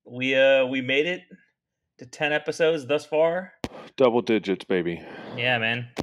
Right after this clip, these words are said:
Speaker 1: Um, it's, it's been fun. Um, and yeah, I mean, I, I think as, as we kinda get into, deeper into the fall and into winter, obviously,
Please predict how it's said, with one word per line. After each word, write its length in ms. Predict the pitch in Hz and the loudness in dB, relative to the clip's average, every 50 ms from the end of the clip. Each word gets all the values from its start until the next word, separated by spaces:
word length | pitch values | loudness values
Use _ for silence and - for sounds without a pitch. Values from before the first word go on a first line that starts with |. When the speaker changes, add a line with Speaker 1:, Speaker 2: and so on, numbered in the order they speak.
| - 214 | -10 -10
Speaker 1:
Um, 840 | - 110 110 110 110 110 110 110 110 110 110 110 110 110 110 113 110 | -10 -8 -6 -4 -2 -2 -2 -2 -2 -4 -4 -6 -10 -10 -12 -12 -10
it's, 460 | - 113 113 110 - - - - - - - - - - | -8 -8 -8 -8 -10 -16 -16 -16 -18 -18 -18 -20 -20 -20
it's 140 | 113 113 - | -20 -18 -12
been 180 | - 123 120 | -12 -12 -12
fun. 640 | 120 - - 139 127 127 131 131 135 131 135 131 127 _ _ _ _ _ _ _ _ _ _ _ _ _ | -12 -8 -4 -2 0 0 0 -2 -4 -8 -12 -16 -18 _ _ _ _ _ _ _ _ _ _ _ _ _
Um, 680 | - 113 117 117 117 117 117 117 117 117 113 113 117 117 _ _ | -14 -10 -8 -6 -4 -4 -4 -4 -6 -6 -10 -14 -16 -18 _ _
and 120 | - - 117 | -8 -4 -2
yeah, 220 | 123 143 143 135 151 | 0 0 0 -2 -6
I 80 | - | -6
mean, 300 | 117 113 110 110 110 107 - _ _ _ _ _ _ - - _ _ _ _ _ _ _ _ _ _ _ _ _ _ - | -4 -4 -4 -4 -6 -8 -12 _ _ _ _ _ _ -20 -20 _ _ _ _ _ _ _ _ _ _ _ _ _ _ -4
I, 280 | 117 117 117 110 117 | 0 0 0 2 2
I 40 | 120 | 0
think 240 | 120 - 127 120 113 | 0 0 -2 -2 -2
as, 840 | - - 113 113 113 113 113 117 113 113 113 113 110 107 107 - - - - | -2 0 0 2 4 4 4 4 2 2 0 -2 -6 -10 -12 -12 -12 -8 -4
as 180 | - 135 131 | -2 -2 0
we 80 | 135 143 | 0 -2
kinda 280 | - 147 143 131 131 127 | -2 -2 0 0 0 -2
get 320 | 120 - - 127 123 - | -2 0 2 2 2 2
into, 680 | - 117 123 117 120 117 - - - - 123 117 113 104 - | 0 -2 -2 -2 -2 -4 -8 -8 -6 -4 -4 -4 -4 -6 -4
deeper 300 | 131 123 117 120 131 123 | -4 -2 -2 0 -2 -2
into 160 | 117 113 120 | -2 -2 -6
the 80 | 107 98 | -8 -8
fall 600 | - _ - 151 147 143 139 139 139 135 127 120 | -8 _ 2 4 6 8 8 8 8 8 6 6
and 280 | 117 117 113 113 113 - - - - _ _ _ _ _ _ _ _ _ _ - | 4 2 0 -2 -6 -10 -14 -20 -20 _ _ _ _ _ _ _ _ _ _ -10
into 960 | 123 120 117 110 - - - - 113 113 113 113 110 110 110 110 107 107 117 - | -8 -8 -8 -8 -10 -12 -10 -6 -4 -2 -2 -2 -2 -2 -2 -4 -4 -6 -8 -10
winter, 680 | 113 107 113 120 117 117 120 - - 113 107 107 104 | -6 -2 0 2 2 0 -2 -4 -2 -2 0 0 0
obviously, 920 | 101 104 107 110 110 104 - - - - 107 107 107 107 104 104 104 107 | 0 0 0 0 -2 -4 -6 -8 -12 -10 -8 -6 -6 -6 -6 -8 -10 -12